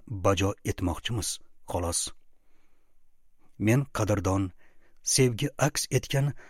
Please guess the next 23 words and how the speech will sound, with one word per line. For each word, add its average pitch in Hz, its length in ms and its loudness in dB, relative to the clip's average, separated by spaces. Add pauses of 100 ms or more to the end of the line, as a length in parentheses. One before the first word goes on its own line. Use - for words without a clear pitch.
(120)
bu 110 260 4
qiyofalarga 107 720 0
qarab 101 420 -2 (480)
rad 104 300 0
javobini 82 580 -2
berdim. 82 400 -4 (760)
Hayhot, 98 500 0 (560)
o'shanda 135 480 2 (180)
yolg'iz 98 500 -2
edim. 82 280 -2 (840)
Men 113 280 2
bir 107 160 2
vaqtning 120 540 2
o'zida 110 380 0 (500)
ular 120 240 6
bilan 107 260 2
borishga 98 540 0 (480)
va 107 120 6
muqaddas 101 680 0
ruh 147 240 -4 (380)
qayoqqa 135 460 2
chorlayotgan 104 760 2
bo'lsa, 92 340 -2